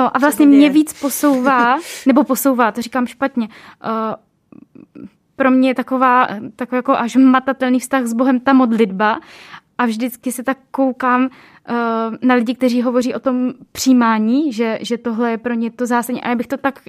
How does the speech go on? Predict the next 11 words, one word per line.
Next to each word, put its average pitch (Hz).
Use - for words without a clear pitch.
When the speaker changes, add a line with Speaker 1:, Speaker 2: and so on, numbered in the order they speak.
Speaker 1:
jako 254
chtěla 277
mít, 277
ale 240
tím, 254
jak 254
je 254
to 254
všechno 262
vlastně 262
tajemství, 269